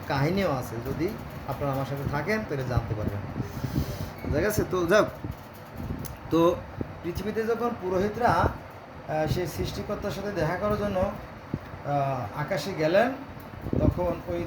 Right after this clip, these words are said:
দ্বাররক্ষক যে দুইজন একটু বেয়াদবি করছিল, ওনাদেরকে দেরি করায় রাখছিল। তারপরে ওনারা যখন স-, ভগবানের কাছে গেলেন, তারপরে বলল, "তোমরা কী খবর? পৃথিবীর খবর কী?" বলে, "বেশ ভালো।" তারপরে বলল যে,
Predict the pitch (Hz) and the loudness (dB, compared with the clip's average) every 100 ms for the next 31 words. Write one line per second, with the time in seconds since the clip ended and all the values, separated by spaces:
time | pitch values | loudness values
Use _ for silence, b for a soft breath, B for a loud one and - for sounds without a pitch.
0 | 143 147 160 180 196 202 208 202 196 185 | -2 0 2 2 2 0 -2 0 0 0
1 | 180 220 196 180 175 156 185 190 180 151 | 0 0 4 2 2 4 4 4 2 0
2 | 135 - 120 101 - - - - - 147 | -4 -4 -6 -8 -8 -12 -12 -10 -4 -2
3 | 160 170 190 151 170 175 165 151 147 - | 0 0 0 2 2 4 4 4 2 0
4 | 190 254 277 - - - - - - - | 4 4 2 -2 -8 -8 -10 -10 -10 -10
5 | - - 160 175 202 180 196 196 214 208 | -8 -2 0 4 4 6 4 4 2 -2
6 | - - - - 147 170 185 196 180 190 | -8 -10 -14 -4 2 4 4 4 2 2
7 | 180 170 208 226 196 165 160 156 147 147 | 4 6 6 4 2 2 0 0 0 0
8 | 139 165 160 - - 190 196 185 151 - | -2 -4 -6 -6 0 4 6 4 2 -6
9 | B B - 185 180 202 175 180 196 190 | B B -6 -4 -2 -2 0 2 0 0
10 | 180 170 160 160 156 - 156 156 104 - | 0 0 2 2 2 0 2 2 2 -4
11 | - - - - - - - - - - | -10 -10 -8 -8 -8 -10 -12 -14 -12 -4
12 | 135 131 156 143 151 147 | -2 0 0 2 2 2